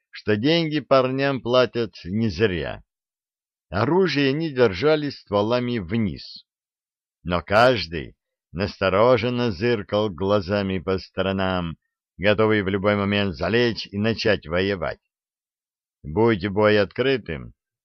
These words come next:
нам с ними точно не совладать. Ждать. Еще немного нужно обождать. Сжав пистолет в начавшей потеть руке,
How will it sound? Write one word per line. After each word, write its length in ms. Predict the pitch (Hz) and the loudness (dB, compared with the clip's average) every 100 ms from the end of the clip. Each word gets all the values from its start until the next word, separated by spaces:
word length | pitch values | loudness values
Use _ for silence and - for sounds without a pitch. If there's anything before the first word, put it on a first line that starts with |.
| - | -4
нам 420 | 110 127 127 117 | 4 4 4 -2
с 140 | - | -6
ними 300 | 113 120 117 | -4 -2 0
точно 440 | 101 127 117 - 90 | 0 0 0 -2 -4
не 180 | 95 90 | -4 -4
совладать. 760 | 98 95 98 87 64 57 _ _ _ _ _ _ _ _ _ _ | -4 -4 -4 -4 -8 -12 _ _ _ _ _ _ _ _ _ _
Ждать. 960 | 67 71 65 87 101 101 95 - - _ _ _ _ _ _ | -14 -10 -2 2 2 2 -2 -12 -20 _ _ _ _ _ _
Еще 440 | 82 95 - 113 123 | -6 -4 0 2 2
немного 500 | 127 131 131 127 127 | 0 0 0 0 0
нужно 440 | 131 107 110 120 | 0 0 0 0
обождать. 880 | 117 117 98 101 120 120 104 - _ _ _ _ _ _ _ _ _ _ _ - | 2 0 -2 0 0 0 -4 -18 _ _ _ _ _ _ _ _ _ _ _ -10
Сжав 540 | 95 82 110 110 - | -6 0 4 4 2
пистолет 680 | - 92 123 139 143 - - _ _ _ - | -6 -4 0 2 2 0 -20 _ _ _ -12
в 60 | |
начавшей 600 | 80 107 110 120 117 - 87 | -4 0 4 4 4 0 -2
потеть 480 | 104 - 110 95 | -4 -2 -4 -4
руке, 500 | 90 92 117 117 101 | -6 -6 -2 0 0